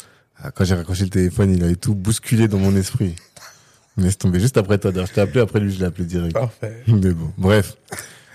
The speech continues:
Speaker 1: Allons-y.
Speaker 2: Et, euh, en fait, je veux être un soleil.
Speaker 1: Tu veux être un soleil ?
Speaker 2: Je veux être le soleil.
Speaker 1: Ok.
Speaker 2: C'est-à-dire, en fait, je veux réfléchir, là, je veux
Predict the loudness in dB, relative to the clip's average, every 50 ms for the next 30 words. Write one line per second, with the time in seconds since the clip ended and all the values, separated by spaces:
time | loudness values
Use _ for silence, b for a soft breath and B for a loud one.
0 | B B B 4 4 6 6 6 4 4 4 2 0 -2 -10 -14 -10 -6 -2 0
1 | 0 0 -2 -4 -8 -8 -10 -12 B B B B B B B B B B _ _
2 | -8 -8 -4 -2 -2 -4 -4 -6 -10 -10 -8 -10 -14 -12 -12 -12 -14 -14 -16 -18
3 | -20 _ _ _ _ _ _ _ _ _ _ _ _ _ _ _ _ _ _ _
4 | -6 -2 2 4 4 4 4 4 0 0 2 2 2 4 4 2 2 -2 -4 -6
5 | -6 -6 -6 -6 -6 -4 -2 -2 -2 -2 -6 -6 -8 -8 -10 -14 -18 _ _ -8
6 | -8 -6 -2 -2 -2 -2 -4 B B B B B B B B B _ _ -6 0
7 | 2 2 2 2 2 2 0 0 0 -2 -6 -4 -2 -2 -2 -2 0 0 0 0
8 | 0 -2 -2 0 0 0 0 0 0 0 0 0 -2 -2 -4 -4 -6 -4 -2 -2
9 | 0 2 2 2 0 -2